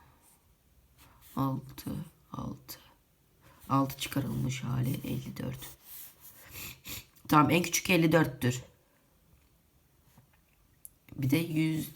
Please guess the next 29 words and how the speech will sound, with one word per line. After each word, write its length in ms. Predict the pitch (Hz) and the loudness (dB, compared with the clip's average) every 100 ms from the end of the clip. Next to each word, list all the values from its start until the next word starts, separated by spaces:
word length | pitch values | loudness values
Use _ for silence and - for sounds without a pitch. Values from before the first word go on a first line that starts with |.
| - - - - - - - | -18 -20 -20 -20 -20 -18 -8
yüz 360 | - 143 143 | -2 -2 0
elli 460 | 151 151 151 - - | 0 2 0 0 0
eşittir 680 | - - - - - - - | -2 -4 -6 -8 -6 -4 -4
yüz. 840 | - - - - - - - - - - - - _ - - - | -4 -2 0 2 0 -2 -6 -10 -16 -20 -20 -20 _ -20 -20 -10
On, 400 | 135 - 151 - - - - - _ - - _ - - - | -6 -4 -4 -6 -10 -20 -20 -20 _ -20 -20 _ -20 -20 -2
on 220 | 156 151 | 2 4
beş 180 | 151 139 | 6 4
katı. 460 | - 135 135 156 180 - | 2 0 2 0 -2 -6
E, 120 | 143 | 0
bunun 240 | 139 147 151 | 4 6 6
da 60 | |
on 180 | 151 139 | 4 4
beş 180 | 135 131 | 2 2
katı. 480 | - 135 - 277 - - - _ _ _ _ _ - - - - | -2 -2 0 0 -4 -16 -20 _ _ _ _ _ -16 -16 -4 2
E, 100 | 135 | 4
bu 100 | 160 | 6
on 240 | 170 160 | 6 6
beş. 220 | 151 160 | 4 2
On 180 | 165 170 | 2 4
beş 180 | 170 165 | 4 4
ekledik. 480 | 143 139 131 151 - | 2 2 2 2 2
Cevap 400 | 143 147 156 - - - - - - | 4 4 2 -6 -20 -18 -18 -18 -8
yüz 300 | - 147 143 | 4 4 6
altı, 380 | 151 143 139 - - - - - - - | 2 2 -2 -10 -8 -6 -6 -8 -16 -2
elli 260 | 143 139 143 | 2 4 4
dörtten 360 | 151 - 147 | 2 2 -2
küçük 300 | 147 - 175 - - - - - - | -2 -4 0 2 2 -2 -16 -20 -4
veya 300 | 117 139 135 | 2 4 4
eşit. 420 | 139 127 147 - | 4 2 0 -4